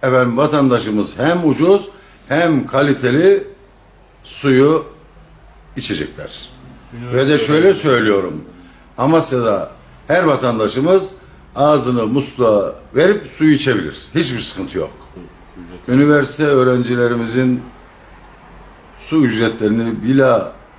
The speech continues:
Speaker 1: efendim ücret biz karşılıyoruz. Hiçbir ücret almıyoruz.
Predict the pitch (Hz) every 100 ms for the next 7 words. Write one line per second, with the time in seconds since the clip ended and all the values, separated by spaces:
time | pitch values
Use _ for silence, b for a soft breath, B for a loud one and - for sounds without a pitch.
0 | - 104 110 107 101 113 110 123 143 143
1 | 123 - 87 82 - 80 78 - - -
2 | 160 - - 156 180 170 147 127 117 160
3 | 190 190 - - - - - - 127 113
4 | 82 73 71 -